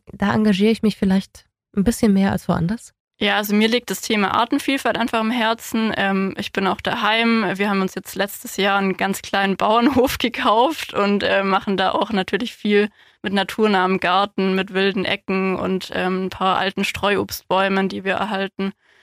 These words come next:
Speaker 2: und auch neue Bäume pflanzen. Das ist so mein Herzensthema. Ein anderes Herzensthema ist auch das, ähm, Langenauer Ried.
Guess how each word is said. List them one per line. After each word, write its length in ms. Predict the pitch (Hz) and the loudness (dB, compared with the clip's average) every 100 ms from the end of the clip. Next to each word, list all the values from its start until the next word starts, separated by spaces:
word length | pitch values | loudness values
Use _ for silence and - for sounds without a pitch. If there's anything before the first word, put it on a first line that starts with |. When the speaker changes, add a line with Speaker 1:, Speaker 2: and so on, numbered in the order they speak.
| _ _ - | _ _ -6
Speaker 2:
und 120 | 190 | -4
auch 100 | 202 | 0
neue 320 | 196 196 202 | 2 2 2
Bäume 400 | 180 185 196 196 | 2 0 2 0
pflanzen. 680 | - 185 185 196 - 196 196 _ _ _ _ _ - | -2 -6 -4 -4 -4 -4 -6 _ _ _ _ _ -6
Das 180 | 202 214 | -4 -2
ist 160 | 202 | -2
so 220 | 202 196 | 2 2
mein 260 | 190 220 196 | 2 0 2
Herzensthema. 1040 | 240 214 - - - - 226 220 214 208 254 _ _ _ _ _ _ _ _ _ - | 2 0 -2 -6 -8 -4 0 2 2 2 -2 _ _ _ _ _ _ _ _ _ -2
Ein 120 | 240 | 0
anderes 380 | - 240 226 226 | 2 2 0 0
Herzensthema 640 | 214 214 208 - 226 208 | -2 -2 -6 -2 0 2
ist 220 | 165 208 - | 0 -2 -2
auch 240 | 190 196 | -2 -2
das, 420 | - 190 190 - - | -4 -4 -4 -8 -4
ähm, 180 | 196 208 | -2 0
Langenauer 640 | 190 214 196 190 190 196 | 0 0 2 2 0 0
Ried. 400 | 220 285 320 - | 0 0 0 -6